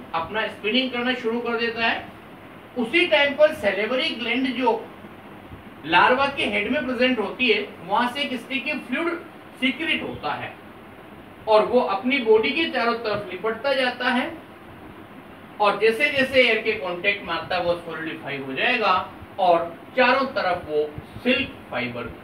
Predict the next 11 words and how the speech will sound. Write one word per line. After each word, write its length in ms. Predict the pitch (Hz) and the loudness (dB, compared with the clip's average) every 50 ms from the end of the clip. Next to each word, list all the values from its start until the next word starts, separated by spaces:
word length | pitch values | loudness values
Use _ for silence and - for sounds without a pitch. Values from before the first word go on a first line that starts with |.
| - - | -14 -10
का 180 | 107 110 - - 131 - - | -8 -8 -8 -10 -12 -10 -2
फॉर्मेशन 580 | 165 - - - 254 - - - - - - - - - - - | 0 0 0 0 -2 -6 -8 -8 -8 -8 -8 -10 -14 -14 -6 0
हो 100 | 220 214 | 0 2
जाएगा। 320 | - - - - - - - - - - - - - - - - - - | 2 0 -6 -8 -12 -14 -16 -18 -18 -18 -18 -20 -18 -18 -18 -16 -6 -4
This 240 | 254 262 254 - 294 294 | -2 -2 -2 -2 -2 -2
is 180 | 302 277 240 - - - | -2 -2 -4 -6 -6 -4
our 320 | 165 160 156 156 156 160 - - - - - - 147 147 160 170 202 | -4 -2 -2 0 0 -2 -2 -2 -8 -14 -16 -14 -12 -10 -6 0 4
long 240 | 226 254 277 277 262 - - - 175 | 6 6 6 4 0 -6 -6 -4 -2
answer 460 | 175 175 175 170 - - 208 220 214 214 226 - - - - - - - - | -2 -2 -4 -6 -6 0 4 6 6 6 4 0 -8 -14 -16 -18 -14 -4 0
complete 500 | 165 160 165 - 196 214 262 254 240 - | 0 0 0 0 -2 0 0 0 0 -2
here। 260 | 254 262 269 294 311 | 0 2 4 4 2